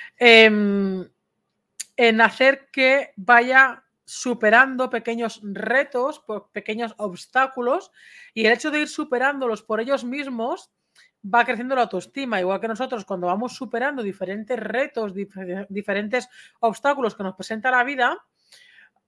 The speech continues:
o cualquier ejercicio que nos pongamos, que nos podamos poner, vamos ganando autoestima y au-,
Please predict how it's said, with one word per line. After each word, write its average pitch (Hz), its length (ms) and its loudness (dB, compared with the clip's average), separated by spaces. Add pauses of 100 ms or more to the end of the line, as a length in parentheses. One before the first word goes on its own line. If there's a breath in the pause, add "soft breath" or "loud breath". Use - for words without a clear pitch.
o 233 140 0
cualquier 220 380 2
ejercicio 262 420 -4
que 208 80 -8
nos 190 160 -10
pongamos, 214 480 -8
que 208 140 -12
nos 190 160 -10
podamos 208 380 -4
poner, 262 500 -6
vamos 226 320 0
ganando 226 340 -2
autoestima 240 540 -6
y 262 100 -8
au-, 202 240 -4